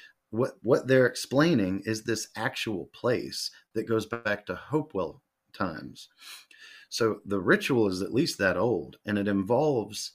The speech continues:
bear. Makwa Manito is his name in, uh, Ojibwe. He's who brought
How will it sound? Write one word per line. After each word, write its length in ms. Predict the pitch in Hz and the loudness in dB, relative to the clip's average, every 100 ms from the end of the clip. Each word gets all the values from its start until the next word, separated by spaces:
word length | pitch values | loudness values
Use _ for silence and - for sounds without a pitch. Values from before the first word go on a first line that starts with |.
| _ _ _ | _ _ _
bear. 600 | 101 92 104 104 82 - - | -10 0 2 2 -2 -10 -4
Makwa 600 | 104 117 131 - 113 101 | 2 2 0 -2 0 0
Manito 580 | 95 92 95 90 92 76 | -2 -2 -4 -4 -8 -6
is 140 | 76 - | -8 -10
his 180 | 82 | -8
name 240 | 87 85 78 | -8 -8 -8
in, 140 | 85 | -10
uh, 80 | 82 - 82 - _ | -12 -12 -16 -16 _
Ojibwe. 640 | - 90 82 101 - 92 92 | -4 -4 -2 -4 -4 -8 -6
He's 300 | 107 110 - | -4 -4 0
who 160 | 135 | -2
brought 440 | 101 104 101 95 | 2 4 4 2